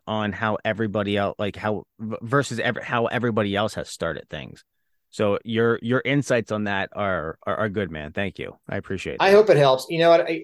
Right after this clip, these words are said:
Speaker 2: if nothing else, it's, um, I, I can tell you this: we, we've ended up at the same spot as everybody else, because here's where we, we got, we got a team.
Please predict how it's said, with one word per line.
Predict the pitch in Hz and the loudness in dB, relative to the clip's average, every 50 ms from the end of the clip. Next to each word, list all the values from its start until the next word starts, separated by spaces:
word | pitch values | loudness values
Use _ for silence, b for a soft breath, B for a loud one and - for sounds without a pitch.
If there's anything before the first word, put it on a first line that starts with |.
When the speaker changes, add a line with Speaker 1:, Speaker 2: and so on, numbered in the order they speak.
| - | -8
Speaker 2:
if | - 160 143 - 175 | -8 -8 -6 -2 0
nothing | 170 185 170 139 185 170 | 2 2 2 2 0 2
else, | 160 151 151 147 143 143 - - _ - | 2 4 4 4 2 0 -2 -8 _ -8
it's, | 143 135 135 - | -6 -6 -4 0
um, | 156 147 139 135 131 127 127 123 123 131 - _ - | 2 2 4 4 4 2 0 -2 -4 -8 -14 _ -10
I, | 143 - - | -10 -6 -2
I | 127 131 | -2 -2
can | - 143 139 | -2 -2 -4
tell | 139 - 175 165 165 | 2 4 6 8 8
you | 151 139 | 8 8
this: | 139 135 - - - - | 6 6 4 2 -2 -6
we, | 143 143 165 - - | -4 -2 -2 -2 -4
we've | 156 151 143 139 | -4 -2 0 2
ended | 175 185 190 180 180 | 4 4 6 6 6
up | 170 170 | 6 4
at | - 147 | 2 -2
the | 147 139 | -8 -8
same | - - 151 147 143 139 | -6 -2 -2 0 -2 -2
spot | - - - 147 131 117 113 - | -2 0 2 2 2 2 0 -2
as | 127 120 | -6 -6
everybody | 120 110 120 110 117 113 113 110 | -4 -6 -6 -6 -6 -4 -4 -4
else, | 104 98 - | -6 -6 -8
because | - 110 - 139 - 147 - | -12 -6 -2 0 0 0 0
here's | 160 151 139 | -2 -2 0
where | 156 160 151 147 147 | 2 2 4 4 4
we, | 143 147 135 127 131 - | 2 0 -6 -8 -8 -8
we | - 135 127 | -8 -6 -2
got, | 135 131 131 - - - _ _ _ - | 0 2 2 0 -2 -6 _ _ _ -10
we | 131 131 | -6 -4
got | 123 131 120 | -2 -2 -2
a | 117 - | -2 -4
team. | - - 151 143 143 160 180 180 | -6 -6 -2 -2 -2 -2 -2 -6